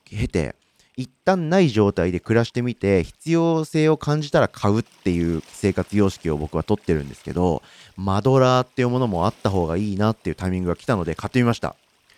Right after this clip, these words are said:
こんな感じでですね、暮らしの変化に合わせて必要な道具が変わっていくっていうのを僕は結構体感していて、これは結構ポジティブに捉えてます。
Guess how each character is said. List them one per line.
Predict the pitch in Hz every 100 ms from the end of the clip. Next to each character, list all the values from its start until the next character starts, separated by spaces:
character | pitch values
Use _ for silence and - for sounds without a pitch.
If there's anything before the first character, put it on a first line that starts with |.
| _ _
こ | - 135
ん |
な | 143
感 | 139 135
じ | 127
で |
で | 98
す | -
ね、 | 71 90 90 80 -
暮 | 139
ら | 170
し | -
の | 196 196
変 | 180 190
化 | - 92
に | 87
合 | -
わ | 104
せ | 113 82
て | 85 90 85 73 - -
必 | - - 160
要 | 165
な | 160
道 | 151 156
具 | 151 139
が | 107 -
変 | 107
わ | 110
っ |
て | - - 127
い |
く | - 135
っ |
て | _ -
い | 92
う | 85
の | 78
を |
僕 | 76 82 85
は |
結 | 82 139 139
構 | - 78
体 | - 92
感 | 95 92
し | 85
て | 82
い | 80
て、 | 95 90 82 60 - - -
こ | 180
れ |
は | 190
結 | 214 214
構 | - 87
ポ | - 185
ジ | 185
テ | 120
ィ |
ブ | 87
に | 80 76
捉 | - 104 98
え |
て | - 76
ま | 67
す。 | -